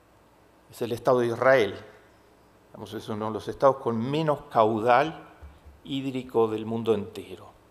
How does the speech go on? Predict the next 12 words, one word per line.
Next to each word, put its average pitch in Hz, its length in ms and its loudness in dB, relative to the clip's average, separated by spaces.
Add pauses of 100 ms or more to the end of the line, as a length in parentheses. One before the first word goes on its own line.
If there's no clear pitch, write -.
(680)
Sin 120 200 -8
embargo, 156 400 6
desde 120 320 0
que 123 100 -4
se - 220 -6
creó 139 400 4
en 98 120 -6
mil 110 140 -8
novecientos 110 480 -6
cuarenta 131 460 2
y 156 160 -2
ocho, 143 440 -4